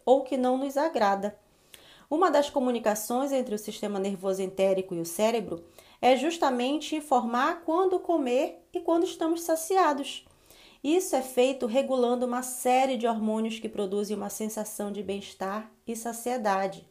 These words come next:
Hormônio esses como a grelina e a leptina, basicamente. Você vai ouvir falar mais deles.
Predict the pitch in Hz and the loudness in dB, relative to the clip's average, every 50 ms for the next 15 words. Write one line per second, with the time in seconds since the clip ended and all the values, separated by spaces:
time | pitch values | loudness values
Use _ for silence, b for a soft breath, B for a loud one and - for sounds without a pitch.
0 | b b b b b b b 220 226 220 226 226 247 247 240 240 226 220 220 240 | b b b b b b b 2 2 2 2 -2 -2 -2 -2 0 0 2 2 2
1 | 240 240 233 220 - - 220 214 208 202 196 214 233 226 214 214 208 214 214 220 | 0 -2 -6 -10 -8 -6 -4 -4 -4 -2 -2 -2 -2 -2 -2 -2 -2 -2 -4 -4
2 | 220 220 - - - 226 220 220 220 220 220 - 277 - - - 240 247 247 233 | -6 -10 -12 -10 -4 0 0 0 0 0 -2 -6 -8 -8 -8 -6 -4 -4 -4 -4
3 | 220 185 170 165 160 - - 175 170 165 165 165 - 151 - - - b b b | -2 -2 -2 -2 -2 -2 -4 -4 -4 -4 -4 -6 -8 -10 -12 -14 -18 b b b
4 | b b b b b 185 185 - 190 190 185 196 202 220 220 220 220 220 220 - | b b b b b -2 -2 0 0 2 2 4 2 2 2 0 -2 -2 -2 -2
5 | 196 220 226 233 233 240 247 262 254 240 185 151 - - - - - - - - | 0 2 2 0 0 0 -4 -4 -4 -4 -6 -6 -6 -6 -10 -14 -16 -16 -18 -20